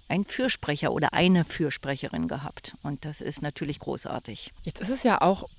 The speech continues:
Speaker 2: umso überraschender, weil ja Risse an sich nicht wirklich als Roman angelegt ist, ne? Es sind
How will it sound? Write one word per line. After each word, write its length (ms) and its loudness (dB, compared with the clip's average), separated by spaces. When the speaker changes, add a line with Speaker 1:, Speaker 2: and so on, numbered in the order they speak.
Speaker 2:
umso 280 10
überraschender, 880 6
weil 320 4
ja 180 6
Risse 640 4
an 280 0
sich 400 -2
nicht 340 2
wirklich 480 0
als 320 -2
Roman 500 4
angelegt 680 -4
ist, 500 -6
ne? 160 0
Es 280 -6
sind 320 2